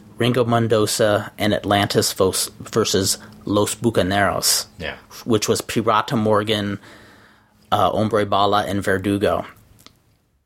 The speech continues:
Speaker 1: And, you know, this match was sheer poetry, sheer Rudo versus Babyface poetry.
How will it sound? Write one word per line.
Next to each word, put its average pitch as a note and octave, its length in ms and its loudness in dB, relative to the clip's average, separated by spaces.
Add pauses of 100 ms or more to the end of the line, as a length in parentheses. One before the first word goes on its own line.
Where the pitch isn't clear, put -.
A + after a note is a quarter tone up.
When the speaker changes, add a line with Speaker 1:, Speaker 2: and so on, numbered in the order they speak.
(340)
Speaker 1:
And, A2 760 2 (3000)
you D#3+ 100 2
know, G#2 180 0 (2250)
this - 220 0
match C3+ 220 0
was C#3 100 -2
sheer A#2+ 200 2
poetry, G#2 560 -2
sheer E3+ 400 4
Rudo B2 560 2
versus A2+ 360 0
Babyface G2+ 680 2
poetry. F#2 600 0